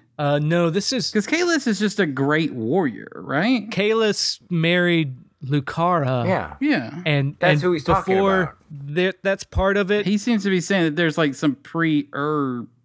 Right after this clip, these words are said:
Speaker 2: Kahless shit.
Speaker 1: Yeah, there's, before that, it's just kind of even more mythic, kind of, like, creation myth kind of stuff about the gods created a heart that beat so strongly, and then it needed another heart.
Speaker 2: Hmm.
Speaker 1: And then those two hearts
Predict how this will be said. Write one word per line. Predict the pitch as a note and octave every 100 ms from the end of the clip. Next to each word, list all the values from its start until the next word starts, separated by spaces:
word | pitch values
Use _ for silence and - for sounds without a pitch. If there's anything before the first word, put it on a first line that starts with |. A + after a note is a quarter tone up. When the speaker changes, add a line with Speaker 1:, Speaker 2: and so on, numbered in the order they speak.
| -
Speaker 2:
Kahless | B2 A#2 G#2+ G2+ - - _
shit. | - - - -
Speaker 1:
Yeah, | F#3+ F#3+ D#3+
there's, | D3+ F3+ D3+ F3+
before | G#3 G3+ D4+ A#3+
that, | G3 F3 -
it's | F#3 -
just | G#3 - -
kind | F3+ F3
of | D3+ C3 - _ _ _ _ -
even | G3 F3 D#3
more | D3+ D3+ D#3 D3 C3+ C3 _ _
mythic, | D#3+ C#3+ C#3 D3+ D3 -
kind | C#3 C3+
of, | C3+ A2 A#2+
like, | B2 C3 - _ _ _ -
creation | E3 D3 D#3 - C#3
myth | C3+ C3 -
kind | C3
of | A#2+
stuff | - C3 C3
about | A#2+ B2+ - _ _ -
the | B2 D3
gods | D3 C#3+ C3+
created | - D3 C3+ C3 C3
a | B2+
heart | F#2 C#3 C3+ C3
that | -
beat | C#3 C#3
so | C#3+
strongly, | - C#3+ C#3 C3+ C3 C3
and | A#2+ C3
then | A#2
it | C3
needed | C#3+ B2+ A#2+
another | B2 C#3 C#3
heart. | A#2+ C3 C#3+ -
Speaker 2:
Hmm. | G#2+ G2+
Speaker 1:
And | C3
then | C3+ C3+
those | C3+ B2
two | D#3+ C3
hearts | C#3 C3+ C3+ -